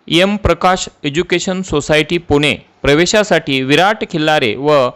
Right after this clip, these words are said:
आघाव वैभव या दोन विद्यार्थ्यांची, तर संजय घोडावत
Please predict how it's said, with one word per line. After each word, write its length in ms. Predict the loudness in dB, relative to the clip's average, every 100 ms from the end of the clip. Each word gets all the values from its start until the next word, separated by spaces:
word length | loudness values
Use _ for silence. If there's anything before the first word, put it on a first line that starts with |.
| -10 -20 -20 -4
आघाव 460 | -2 0 4 4 4
वैभव 440 | 4 4 0 0
या 220 | -2 0 2
दोन 240 | 0 0
विद्यार्थ्यांची, 800 | -2 0 0 0 0 -2 -2 -6
तर 360 | 0 4 4 4 -2 -18 -20 -20 -10 -2
संजय 360 | 0 2 2
घोडावत 500 | 4 4 4 2 0